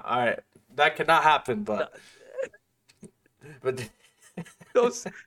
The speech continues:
Speaker 2: don't speak that into existence,
Speaker 1: Nah, man.
Speaker 2: please.
Speaker 1: Kai
Speaker 2: Oh my
Speaker 1: Havertz, oh
Speaker 2: goodness.
Speaker 1: my God. The, his, his, his market
Speaker 2: What a,
Speaker 1: value
Speaker 2: what a
Speaker 1: on transfer
Speaker 2: terrible
Speaker 1: market would be,
Speaker 2: football
Speaker 1: like,
Speaker 2: baller, bro.
Speaker 1: two hundred,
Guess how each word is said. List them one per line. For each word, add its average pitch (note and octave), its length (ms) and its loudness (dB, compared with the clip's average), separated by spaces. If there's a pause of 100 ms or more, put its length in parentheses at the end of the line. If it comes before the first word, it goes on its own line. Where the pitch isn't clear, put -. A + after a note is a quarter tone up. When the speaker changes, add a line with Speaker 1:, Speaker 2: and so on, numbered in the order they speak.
(120)
Speaker 2:
don't B3 180 8
speak - 520 0
that A3 240 8
into A3 140 6
existence, C#3 600 6
Speaker 1:
Nah, - 20 -4
man. A#2+ 300 2
Speaker 2:
please. A#2+ 80 -8
Speaker 1:
Kai D#3 220 6
Speaker 2:
Oh F#3 40 6
my E3+ 40 4 (280)
Speaker 1:
Havertz, - 160 -2 (100)
oh C#3+ 40 0
Speaker 2:
goodness. C3+ 160 4
Speaker 1:
my A#2+ 100 0
God. A2+ 300 2
The, A2 140 -6 (180)
his, D3 280 -2
his, C3+ 280 -4 (100)
his C3 340 -12
market D#3 260 0
Speaker 2:
What G3+ 120 0
a, - 20 -6
Speaker 1:
value D3 220 4
Speaker 2:
what - 80 2
a - 60 0
Speaker 1:
on A#2+ 160 -4
transfer D3 320 -2
Speaker 2:
terrible D#3+ 180 2
Speaker 1:
market C3+ 260 -2
would A#2+ 180 -4
be, B2+ 80 -6
Speaker 2:
football A#2 160 -2
Speaker 1:
like, A2+ 100 -2
Speaker 2:
baller, G#2 180 -8
bro. G#2+ 140 -4
Speaker 1:
two - 0 - (100)
hundred, B2 380 -8